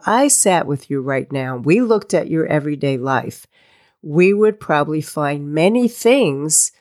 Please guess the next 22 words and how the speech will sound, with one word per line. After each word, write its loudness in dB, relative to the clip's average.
that 2
you 2
keep -4
your 0
word -2
about. -6
Maybe 2
to 0
other 4
people -2
more 0
than -2
to -2
you, 0
but 2
you're 2
still 2
capable -2
of -6
doing -4
it. -12
So 2